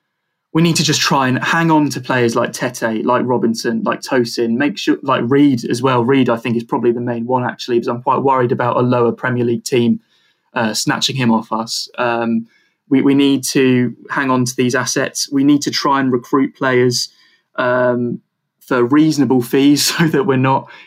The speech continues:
in the same situation with Cavaleiro and Knockaert, where we've got players that aren't good enough. Um, because if you look at a team like Palace, you look at their squad, a lot of them, other than some of their forward players, they wouldn't be out of place in the Championship, in my opinion. You know, players that are doing a job for them, like,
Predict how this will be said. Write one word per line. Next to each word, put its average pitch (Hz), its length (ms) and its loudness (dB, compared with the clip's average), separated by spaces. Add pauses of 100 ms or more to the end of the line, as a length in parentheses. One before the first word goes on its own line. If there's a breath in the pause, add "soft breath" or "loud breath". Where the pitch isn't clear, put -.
in 135 80 0
the 123 60 2
same 131 260 0
situation 127 520 0
with 123 180 0 (300)
Cavaleiro 127 520 0
and 127 160 0
Knockaert, 127 640 0
where 123 320 0
we've 117 200 0
got 123 260 0 (240 soft breath)
players 123 240 2
that 127 80 -2
aren't 135 360 0 (220)
good 147 140 2
enough. 151 420 0 (500)
Um, 120 560 0
because 156 180 0
if 180 60 2
you 226 80 4
look 226 160 2
at - 80 0
a 175 60 -2
team 185 280 2
like 123 200 -2
Palace, - 440 -4
you 143 60 -2
look 175 140 -4
at 147 60 0
their 120 120 0
squad, 117 520 -4 (800)
a 175 60 2
lot 240 200 2
of 165 120 -2
them, 156 180 2
other 147 160 2
than 131 180 0
some 139 140 0
of 127 40 2
their 120 120 2
forward 202 360 2
players, 113 480 0 (120)
they 160 120 2
wouldn't 220 360 0
be 185 280 4
out 151 180 0
of - 100 -8
place 175 300 0
in 127 60 -2
the 113 60 -2
Championship, 135 520 -4
in 120 100 -2
my 113 200 -2
opinion. 113 500 -4
You 117 60 -4
know, 113 120 -2
players 123 400 0
that 127 100 -4
are 127 40 -4
doing 120 280 2
a 113 60 -2
job 113 280 -4
for 127 80 -10
them, 113 220 -2
like, 113 280 -6